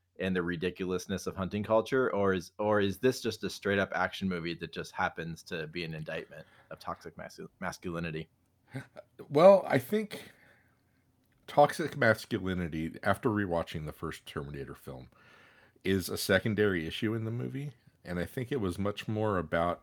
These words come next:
Speaker 2: a commentary on the Vietnam War and sort of, like, us finally being able to win something akin to the Vietnam War, because,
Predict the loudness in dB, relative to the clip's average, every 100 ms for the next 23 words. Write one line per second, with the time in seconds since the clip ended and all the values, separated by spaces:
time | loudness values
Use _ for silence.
0 | -12 -14 -8 -6 -4 -2 -2 0 -4 -6
1 | -4 -6 -4 -6 -6 -4 -2 -4 -6 _
2 | _ _ -20 _ -8 -4 2 4 4 0
3 | -2 -2 -2 -8 -20 _ _ _ _ 0
4 | 2 2 0 0 0 0 0 0 0 0
5 | 0 -2 -2 -2 -2 -2 -4 -4 -6 -6
6 | -8 -6 -6 -4 -6 -4 -2 -2 -2 0
7 | 0 -2 -4 -10 _ -20 -20 _ -6 -2
8 | 2 2 0 -4 -12